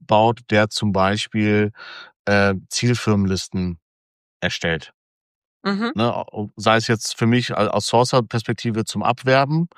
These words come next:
Speaker 1: Auf der anderen Seite, der, der, der, der Vertrieb machen will, braucht auch solche Listen,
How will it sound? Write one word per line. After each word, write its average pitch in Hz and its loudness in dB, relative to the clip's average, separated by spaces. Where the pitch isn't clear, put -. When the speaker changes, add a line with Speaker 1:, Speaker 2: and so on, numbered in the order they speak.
Speaker 1:
Auf 107 -4
der 107 0
anderen 117 2
Seite, 117 2
der, 104 4
der, 110 2
der, 104 -2
der 104 0
Vertrieb 131 -4
machen 127 2
will, 143 0
braucht 107 -2
auch 131 0
solche - -2
Listen, 175 -2